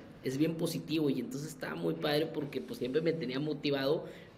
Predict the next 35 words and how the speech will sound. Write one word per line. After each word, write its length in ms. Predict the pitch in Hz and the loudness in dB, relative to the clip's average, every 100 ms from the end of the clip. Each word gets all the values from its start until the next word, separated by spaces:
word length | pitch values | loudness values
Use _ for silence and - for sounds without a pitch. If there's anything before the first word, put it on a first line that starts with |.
| - | 2
pero 140 | 127 | 8
yo 120 | 131 139 | 10 10
era 80 | |
muy 160 | 170 170 | 10 8
realista, 560 | 170 147 233 262 - 104 | 8 8 6 2 0 -4
¿verdad? 320 | 90 113 175 | -4 -6 -6
Porque 200 | - - 117 | -10 -6 2
yo 40 | 139 | 2
iba 180 | 147 139 | 2 0
to-, 160 | 143 | 0
veía 320 | 131 127 131 131 | 0 2 0 2
todos 140 | 143 | 0
los 100 | 131 | 2
números, 320 | 139 143 135 | 2 2 2
veía 220 | 123 131 131 | 4 2 2
todas 140 | 143 | 0
las 140 | 135 - | 0 -2
cosas, 260 | 139 151 | -4 -2
entonces 260 | 143 143 143 | -2 -2 -2
decías, 400 | 135 143 127 - - - - - - - - - - - - | 2 2 2 -6 -14 -18 -20 -20 -20 -20 -20 -20 -20 -20 -10
Marcelo, 480 | 113 120 - 131 147 | -2 0 0 0 0
todo 260 | 151 156 165 | 0 2 2
mundo 420 | 180 196 - - | 0 2 0 0
que 100 | - | -2
llegaba 300 | 147 139 156 | 0 2 2
y 140 | 165 | 2
me 80 | 160 | 2
dijo, 160 | - 113 | 0 -2
"Sí, 160 | - 143 | 0 4
ya 80 | 147 | 4
hablé 140 | 147 | 4
con 160 | 151 160 | 0 0
Marcelo, 480 | 120 - 131 135 | 0 0 2 0
que 120 | 120 113 | 0 0
van 400 | 113 131 185 | 0 -2 -4